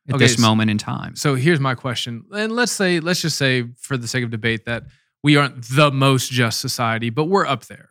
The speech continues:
Speaker 1: Yeah.
Speaker 2: We're, we're way up there. If, if we can't reach the,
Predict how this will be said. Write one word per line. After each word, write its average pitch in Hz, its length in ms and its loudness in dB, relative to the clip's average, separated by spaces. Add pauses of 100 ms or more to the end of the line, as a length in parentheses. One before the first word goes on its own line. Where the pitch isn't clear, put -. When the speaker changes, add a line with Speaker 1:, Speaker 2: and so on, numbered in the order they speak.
(100)
Speaker 1:
Yeah. 240 280 0
Speaker 2:
We're, 147 160 2
we're 139 200 2
way 131 220 4
up 107 140 -2
there. - 280 -16 (580)
If, 147 360 4
if 131 220 0
we 131 720 2 (1200)
can't 156 340 -2
reach 127 480 -2
the, 120 540 -2